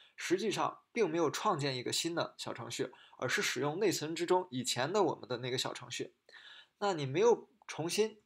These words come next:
去使用内存，unlaunch 就不会使-，不会去触发。但是小程序从退出到展示这个过程之中，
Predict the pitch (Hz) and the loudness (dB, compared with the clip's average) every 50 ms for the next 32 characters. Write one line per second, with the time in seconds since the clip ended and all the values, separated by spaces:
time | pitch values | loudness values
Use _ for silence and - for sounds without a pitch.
0 | _ _ - - - - 160 151 139 131 127 - - _ _ _ _ _ - - | _ _ -8 -4 2 4 4 4 4 2 0 -2 -6 _ _ _ _ _ -8 -6
1 | - - 131 147 156 165 180 170 151 151 - 135 147 160 156 _ _ _ _ - | -2 -2 0 0 0 0 0 0 0 0 0 -2 -2 -2 -4 _ _ _ _ -2
2 | - 135 151 160 170 185 175 151 139 - 139 - - _ _ _ - - 135 131 | 0 2 2 4 2 2 2 0 -2 -4 -4 -6 -8 _ _ _ -4 -2 -2 -2
3 | - 127 - 139 131 - - - - - - _ _ _ _ _ _ - - 135 | -2 -4 -4 -4 -4 -2 -2 -4 -6 -8 -8 _ _ _ _ _ _ -6 -4 -4
4 | 131 151 143 139 - 135 - - 139 117 131 123 120 - - _ _ _ _ _ | -2 -2 -2 -4 -4 -6 -4 -6 -4 -2 -2 -2 -2 -4 -8 _ _ _ _ _
5 | - 233 220 202 196 - 220 196 - - - _ _ _ _ - - - 156 147 | -4 -2 -2 0 2 4 4 4 4 2 -4 _ _ _ _ -4 2 4 4 4
6 | 139 165 202 202 - 202 165 - - 180 190 214 208 - _ _ _ _ _ _ | 2 0 -2 2 4 4 4 4 2 0 -2 -2 -4 -6 _ _ _ _ _ _
7 | _ _ _ _ _ - - - 220 185 - - 208 226 220 226 - - - _ | _ _ _ _ _ -4 2 4 4 4 4 2 0 0 -2 -4 -8 -20 -20 _
8 | _ _ - 220 202 175 - - - _ - - - - - 131 - 220 214 - | _ _ 4 6 6 6 6 4 -2 _ -4 -4 -4 -4 -4 -2 2 4 4 4
9 | - - - 247 226 170 151 151 175 147 - 139 131 131 131 151 151 147 143 | 2 0 -2 0 2 2 6 6 6 6 6 2 -4 -2 0 0 0 0 -2